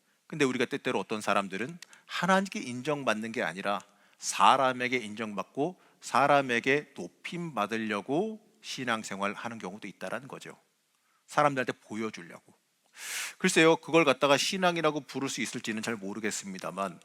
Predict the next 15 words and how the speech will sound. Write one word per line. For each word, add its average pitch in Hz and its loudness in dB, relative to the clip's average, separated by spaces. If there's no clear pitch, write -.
사실 117 -6
신앙은요, 135 -4
잊지 123 -10
마세요. 98 -10
하나님과 113 -8
나와의 95 -10
일대일 120 -8
관계라는 90 -12
걸 87 -10
잊지 - -12
마시기 - -10
바랍니다. 92 -14
하지만 214 0
과거에도 151 2
그랬고요. - -8